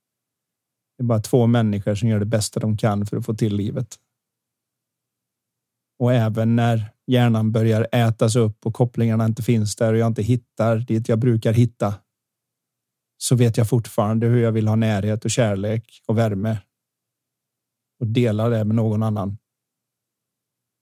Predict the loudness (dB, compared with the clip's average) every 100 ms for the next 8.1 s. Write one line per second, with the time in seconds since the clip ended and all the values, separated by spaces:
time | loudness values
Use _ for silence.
0 | _ -6 -2 0 2 0 0 -2 0 -2
1 | -2 -4 -2 -2 -2 -4 -2 0 0 0
2 | 0 0 -2 -2 -2 -4 -8 _ _ _
3 | _ _ _ _ _ _ _ 2 2 2
4 | 0 -2 -2 -2 -4 -10 _ _ _ _
5 | _ _ -14 -4 -2 0 -2 -2 -2 -4
6 | -6 -10 -10 -6 -4 -4 -4 -6 -6 -6
7 | -6 -4 -4 -6 -6 -8 -8 -10 -10 -12